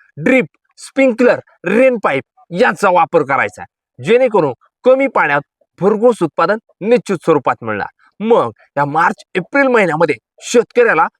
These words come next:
मालामाल करणारं पहिलं महत्वाचं पीक म्हणजे टोमॅटो पीक. व शेतकरी मित्रांनो, आपल्याला टोमॅटो या पिकाची लागवड करायची आहे. टोमॅटो पिकाची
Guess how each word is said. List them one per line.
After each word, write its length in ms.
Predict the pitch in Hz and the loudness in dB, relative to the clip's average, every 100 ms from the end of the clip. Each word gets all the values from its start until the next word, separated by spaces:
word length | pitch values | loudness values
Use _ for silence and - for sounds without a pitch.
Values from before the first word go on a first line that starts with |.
| - | -12
मालामाल 520 | 185 220 208 220 240 226 | -2 0 2 2 0 0
करणारं 340 | 185 175 180 208 - | -2 0 0 0 0
पहिलं 420 | 214 175 202 185 180 | 0 2 0 0 0
महत्वाचं 480 | 220 - 180 - 160 | 0 -2 -4 -4 -4
पीक 160 | 170 | -4
म्हणजे 240 | 160 139 226 - _ _ - | -2 0 -2 -2 _ _ -4
टोमॅटो 480 | 156 165 180 202 180 | -2 0 -2 0 -2
पीक. 300 | - 151 - _ _ - | -4 -8 -10 _ _ 0
व 120 | 233 | 0
शेतकरी 400 | - 208 - 190 | 2 -2 0 -4
मित्रांनो, 400 | 175 170 147 107 - _ | 0 0 -2 -4 -10 _
आपल्याला 460 | - 147 233 226 160 170 _ - | -8 -4 -2 0 0 -2 _ -2
टोमॅटो 400 | 175 180 185 175 117 | 0 0 0 -2 -2
या 100 | 180 180 | -2 -2
पिकाची 400 | 190 185 170 185 | -4 -4 0 0
लागवड 280 | 170 156 165 | 2 2 0
करायची 380 | 147 139 127 - | 0 -4 -4 -10
आहे. 80 | 98 - _ - | -12 -14 _ -8
टोमॅटो 380 | 135 156 175 170 - | -4 -2 0 -2 -6
पिकाची 400 | 160 165 - | -6 -4 -2